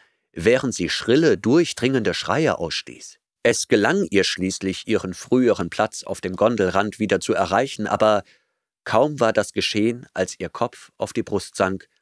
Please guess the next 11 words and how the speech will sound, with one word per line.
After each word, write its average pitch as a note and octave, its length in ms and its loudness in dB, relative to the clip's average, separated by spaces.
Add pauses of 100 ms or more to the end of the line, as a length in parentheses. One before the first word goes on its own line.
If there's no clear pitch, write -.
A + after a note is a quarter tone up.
(180)
und F#2 160 -8
sie G#2+ 260 -4
in G#2+ 200 -12
die F2+ 120 -6
Gondel G2+ 380 0
herabstürzte. - 800 -10 (880)
Die G2 160 2
andere G#2 360 2
Taube G2 340 2
war F#2 120 2
glücklicher. - 500 -8